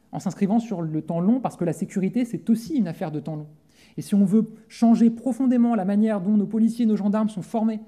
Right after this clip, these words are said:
la manière dont ils exercent au quotidien, la manière dont les Français sont protégés en ayant davantage de présence sur le terrain, il faut prendre date avec nos forces de l'ordre et il faut s'inscrire dans du temps long. Et vous savez, euh, on a dit depuis le début qu'on agirait jusqu'au dernier quart d'heure.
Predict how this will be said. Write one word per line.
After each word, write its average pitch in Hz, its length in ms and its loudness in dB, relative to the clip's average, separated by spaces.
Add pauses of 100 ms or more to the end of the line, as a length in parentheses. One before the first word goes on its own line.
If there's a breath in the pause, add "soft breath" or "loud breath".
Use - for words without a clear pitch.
(280 loud breath)
la 165 80 -6
manière 190 240 0
dont 202 100 0
ils 170 180 -4
exercent 208 340 0
au 190 60 -2
quotidien, 214 480 -2 (320 loud breath)
la 160 100 -2
manière 196 240 2
dont 202 100 0
les 165 100 0
Français 233 600 -4
sont - 200 -8
protégés 214 600 0
en 156 120 -8
ayant 175 220 -4
davantage 196 400 -2
de 180 60 -4
présence 175 320 -8
sur - 180 -12
le - 40 -12
terrain, 202 280 -4 (320 loud breath)
il - 80 -10
faut 254 140 -2
prendre 202 340 2
date 214 460 -2
avec 196 260 -2
nos 196 100 2
forces 180 220 -8
de 160 80 -4
l'ordre 202 320 -4 (200 loud breath)
et 160 40 -8
il 156 60 -6
faut 185 120 -10
s'inscrire 196 300 -6
dans 180 100 -6
du 220 140 -4
temps 196 140 -4
long. 165 140 -10 (800 loud breath)
Et 143 60 -6
vous 147 100 -8
savez, 247 260 -4
euh, - 320 -10 (280)
on 170 80 -12
a 160 60 -8
dit 185 140 -2
depuis 175 200 -6
le 147 60 -8
début 196 200 -4
qu'on 180 160 -8
agirait 180 600 -6
jusqu'au 151 320 -14
dernier 175 280 -4
quart 180 180 -10
d'heure. 160 220 -12